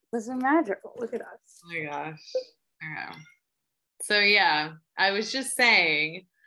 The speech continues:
Speaker 2: that it's just really sad that people, especially young girls, like, really think that they need to literally lose a hundred pounds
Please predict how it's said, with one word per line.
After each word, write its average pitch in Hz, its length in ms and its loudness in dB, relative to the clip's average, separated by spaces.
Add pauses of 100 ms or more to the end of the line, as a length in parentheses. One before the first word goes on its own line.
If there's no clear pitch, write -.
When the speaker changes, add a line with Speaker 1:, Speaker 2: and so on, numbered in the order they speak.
(520)
Speaker 2:
that 196 360 4
it's 233 200 4
just 339 220 2
really 359 280 6
sad 269 640 4
that 208 380 2 (440)
people, 233 460 -2
especially 233 580 -2
young 190 220 -2
girls, 180 420 -2
like, 165 180 -4
really 190 420 2
think 185 320 -2
that 165 220 -2
they 165 220 2
need 170 360 -6 (120)
to 151 640 -2 (680)
literally 180 460 4
lose 165 240 -2
a 160 100 0
hundred 160 500 -4
pounds 151 840 -4